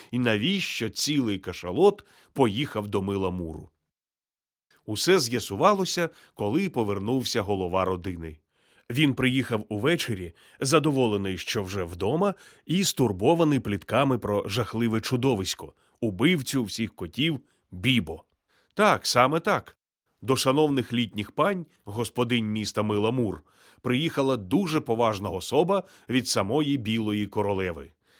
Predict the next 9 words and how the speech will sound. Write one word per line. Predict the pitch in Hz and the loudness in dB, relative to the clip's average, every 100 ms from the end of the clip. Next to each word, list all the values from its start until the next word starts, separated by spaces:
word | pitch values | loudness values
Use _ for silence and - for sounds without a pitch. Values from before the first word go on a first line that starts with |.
| _ _ | _ _
І | 143 | -2
ця | - 135 107 | 2 4 4
особа, | 92 - 196 185 92 - _ - | 2 0 2 2 0 -2 _ 0
тобто | 123 110 120 - | 0 2 -4 -2
цілий | - 156 131 104 | -2 2 2 0
кашалот, | 101 131 160 165 101 - _ - - _ | -4 0 2 2 0 -8 _ -20 -20 _
принесла | 123 131 139 139 165 | -2 0 0 2 4
жахливу | 151 147 - 131 190 170 | 4 0 -2 -2 0 -2
звістку. | 127 160 175 - - - | -2 -2 -2 -4 -10 -18